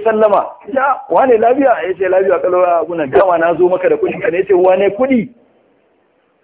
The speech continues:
Ya ce, "Kuɗin da ka bani bashi." Ya ce, "Ba ka turo kuɗin ba?" Ya ce, "Allah ya iso maka da su?" Ka duba.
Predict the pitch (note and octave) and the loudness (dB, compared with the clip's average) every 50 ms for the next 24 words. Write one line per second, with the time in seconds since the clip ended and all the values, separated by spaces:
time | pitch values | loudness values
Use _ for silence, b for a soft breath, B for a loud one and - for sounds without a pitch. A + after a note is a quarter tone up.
0 | _ _ _ _ _ - - - - F#3 - - - - G#3+ G#3 D#3+ E3+ D#3+ F3+ | _ _ _ _ _ -14 -8 -6 -6 -6 -4 -6 -8 -8 -6 -6 -4 -4 -4 -4
1 | E3 C#3+ E3+ F3 F3+ F3 D#3+ D3+ D#3+ D3+ C3+ - - - - - - _ _ _ | -2 -2 0 0 0 0 0 0 0 0 -2 -6 -12 -16 -20 -20 -20 _ _ _
2 | _ - A3+ B3+ - G#4 B3 - - - - C4+ B3 - C4+ C#4 C4 B3 B3+ C#4 | _ -8 -6 -6 -4 -4 -4 -4 -4 -2 0 -2 0 0 2 2 2 2 2 2
3 | C4+ B3+ A#3+ B3 A#3 A#3+ - - - A3+ B3 B3 C4+ - - C4 C4 C4 C4 C4 | 0 0 2 0 0 -2 -6 -8 -4 -4 -4 -4 -4 -4 0 0 2 2 2 0
4 | B3+ C4 C4+ C4+ C4+ B3+ A#3 G#3 - - - - - _ _ - - - - - | 0 0 0 2 2 2 0 0 -2 -4 -10 -12 -16 _ _ -20 -20 -20 -10 -6
5 | C3+ D#3 C#3+ C#3 | -4 -4 -4 -4